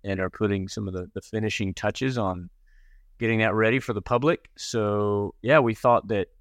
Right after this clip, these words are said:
uh, it would kinda be a nice way to start season two by talking a little bit more extensively about that ministry and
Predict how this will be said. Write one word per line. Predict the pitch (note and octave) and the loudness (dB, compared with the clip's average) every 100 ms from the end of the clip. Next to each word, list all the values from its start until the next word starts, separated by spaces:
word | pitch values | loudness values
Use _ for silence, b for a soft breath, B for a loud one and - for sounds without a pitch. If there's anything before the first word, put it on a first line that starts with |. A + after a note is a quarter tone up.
| - G#2 | -12 -8
uh, | G2+ | -6
it | E2 | -4
would | G2+ G2+ | -4 -2
kinda | A#2+ A2 | -4 -2
be | G#2+ | -2
a | |
nice | G2+ G#2 - | 0 0 0
way | A#2 | -2
to | G2+ | -2
start | - A2+ E2 | 0 0 0
season | - A#2 G2+ F#2 - | -2 -4 -4 -8 -14
two | - C#3 A#2 G#2+ C3 - - | -2 0 0 -2 -8 -14 -4
by | G#2 G2 G2 G2 G2 F#2+ _ - | 0 2 2 2 2 -2 _ -2
talking | A#2+ A2 G#2 G2 F#2+ - - | -2 0 -6 -6 -10 -14 -10
a | |
little | G2 A#2 | 0 0
bit | A#2+ - | 2 -2
more | G2+ G2 G2 F#2+ - | -2 0 0 0 -2
extensively | - - A#2+ - G#2 F#2+ F#2 | -10 -6 -6 -2 -2 -2 0
about | G2 F#2 G2 | 2 0 2
that | F#2+ - | -2 0
ministry | G2 G#2+ A2+ - C#3 D3+ A#2+ - | -4 -4 -4 -4 -2 0 -2 -4
and | G2+ G2 G2 G2 F#2+ | -4 -2 -2 -4 -10